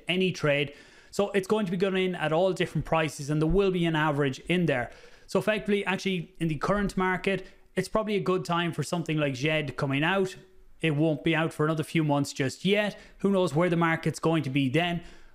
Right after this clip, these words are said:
But if the price of ada is lower when it comes out, that means that there has to be more ada put into the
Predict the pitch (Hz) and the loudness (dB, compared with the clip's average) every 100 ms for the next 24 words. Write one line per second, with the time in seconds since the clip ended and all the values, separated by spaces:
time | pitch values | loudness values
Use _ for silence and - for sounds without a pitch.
0 | - - 180 185 196 208 202 190 196 190 | -10 -2 -2 0 -2 0 -2 0 0 0
1 | 175 170 170 165 139 143 147 160 196 196 | 0 0 0 0 0 2 2 2 2 0
2 | 190 180 - 160 139 165 190 - 175 170 | -2 -2 -2 -2 0 0 -2 -4 -4 -2
3 | 175 170 - 160 - 143 170 - 156 143 | 0 0 -2 -4 -2 -2 -2 -2 -2 0
4 | 147 175 202 202 190 190 185 175 - 165 | 2 2 2 0 0 2 0 0 0 0
5 | 175 196 190 180 175 160 | 2 0 0 0 0 0